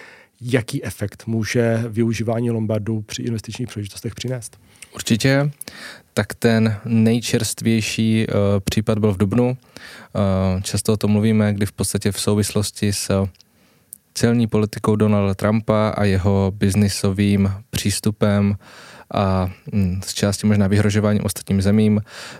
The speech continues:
Speaker 2: tak způsobili značnou nejistotu, jakým způsobem budou cla vůči, eh,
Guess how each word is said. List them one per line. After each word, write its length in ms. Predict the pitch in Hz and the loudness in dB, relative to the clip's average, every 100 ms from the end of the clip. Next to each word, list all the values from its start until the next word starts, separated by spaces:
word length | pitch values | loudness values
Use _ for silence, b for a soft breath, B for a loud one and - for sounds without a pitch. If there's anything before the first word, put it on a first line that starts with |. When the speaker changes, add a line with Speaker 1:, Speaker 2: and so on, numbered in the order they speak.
| B | B
Speaker 2:
tak 280 | 104 104 - | -4 -2 -6
způsobili 840 | - - 104 104 104 104 104 101 104 | -4 -2 0 2 2 4 4 2 2
značnou 380 | 104 104 110 | 0 2 2
nejistotu, 760 | 104 104 - 113 - 120 120 113 - | 4 2 0 -4 0 0 0 -2 -8
jakým 220 | 104 107 107 | -6 -2 -2
způsobem 520 | - 104 101 101 101 - | -2 -4 -2 -2 -4 -2
budou 320 | 110 104 101 | 2 2 2
cla 420 | 101 - 101 98 | -2 -2 0 0
vůči, 540 | 98 101 - 101 101 98 | 0 -2 0 0 2 -2
eh, 580 | - - - - - | -8 -20 -20 -20 -8